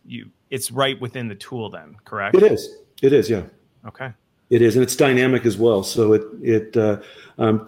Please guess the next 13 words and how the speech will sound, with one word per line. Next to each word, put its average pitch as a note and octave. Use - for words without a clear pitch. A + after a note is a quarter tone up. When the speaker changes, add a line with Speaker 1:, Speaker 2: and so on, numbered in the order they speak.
Speaker 2:
Tara D#3
might C3
show C3+
you B2
an A#2
example A2
later. A2
Put E3
you C#3+
on B2+
the A#2+
spot, B2
Tara. A2+